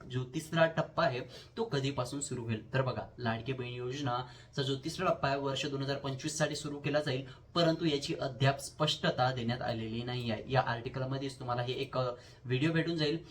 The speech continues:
ज्यामध्ये, अ, महिला ज्या आहे, अ, महाराष्ट्र राज्याच्या महिला व बालविकास मंत्री ज्या आहे, त्यांनी सांगितलेलं आहे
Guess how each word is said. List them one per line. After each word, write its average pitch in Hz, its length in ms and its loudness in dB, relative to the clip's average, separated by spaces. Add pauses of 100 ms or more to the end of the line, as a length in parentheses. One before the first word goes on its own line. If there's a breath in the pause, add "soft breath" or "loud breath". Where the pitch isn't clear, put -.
(220 loud breath)
ज्यामध्ये, 180 520 6
अ, 131 180 4
महिला 131 500 4 (260)
ज्या 139 140 4
आहे, 131 280 2
अ, 127 320 0
महाराष्ट्र 120 400 0
राज्याच्या 123 280 0
महिला 120 220 0
व 120 120 -4
बालविकास 120 480 -2
मंत्री 123 280 -6
ज्या 135 160 2
आहे, 131 100 2 (420 loud breath)
त्यांनी 151 360 4
सांगितलेलं 156 560 2
आहे 151 220 6